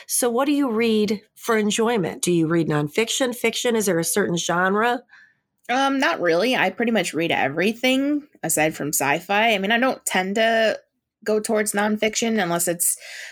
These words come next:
Speaker 2: like, somebody that I've, I'm interested in. Like, Michael J. Fox has an autobiography. I've read both of those. So, um, but I tend to stay away from nonfiction.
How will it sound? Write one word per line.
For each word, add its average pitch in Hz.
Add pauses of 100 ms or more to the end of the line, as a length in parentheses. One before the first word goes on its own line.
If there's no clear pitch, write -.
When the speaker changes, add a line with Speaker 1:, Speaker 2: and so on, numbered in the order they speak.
(180)
Speaker 2:
like, 160
somebody 170
that 160
I've, 143 (420)
I'm 156
interested 180
in. 190
Like, 143
Michael 139
J. 127
Fox 135
has 156
an 143
autobiography. 160
I've 143
read 147
both 104
of 135
those. 151
So, 107 (420)
um, 147
but 156
I 170
tend 208
to -
stay 165
away 151
from 151
nonfiction. 143